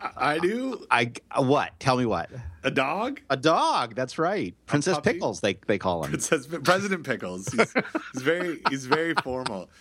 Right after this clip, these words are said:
Speaker 1: He's been, he's an elected official.
Speaker 2: <laughs> I'm going with Princess.
Speaker 1: Princess Pickles is also good.
Speaker 2: So much better.
Speaker 1: Uh,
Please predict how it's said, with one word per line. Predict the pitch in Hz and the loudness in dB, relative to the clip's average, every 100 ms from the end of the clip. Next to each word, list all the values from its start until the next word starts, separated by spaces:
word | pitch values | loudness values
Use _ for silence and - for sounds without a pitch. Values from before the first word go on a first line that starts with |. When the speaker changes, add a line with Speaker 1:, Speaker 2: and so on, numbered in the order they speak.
| - - | -20 -6
Speaker 1:
He's | 147 | -4
been, | 147 156 | -2 2
he's | 139 139 | 2 2
an | 151 | 0
elected | 139 151 - 151 | 0 0 0 -4
official. | 135 117 - 90 262 294 | -2 -4 -6 -6 0 0
Speaker 2:
<laughs> | - | 2
I'm | 202 202 | 2 2
going | 247 214 - 196 147 | 2 2 0 -4 -2
with | 165 - | -4 -4
Princess. | - 175 190 - 240 - 262 | 0 0 2 2 2 0 -6
Speaker 1:
Princess | 240 180 196 175 | -4 -4 -2 -4
Pickles | - 156 143 | -2 -2 -4
is | 139 | -2
also | 139 - - 131 | 0 2 0 -2
good. | 113 95 | -4 0
Speaker 2:
So | - 233 | 0 0
much | 220 208 - | -2 -4 -2
better. | 202 214 147 101 - - - - | 0 0 0 -4 -12 -16 -10 -2
Speaker 1:
Uh, | 220 156 | 2 2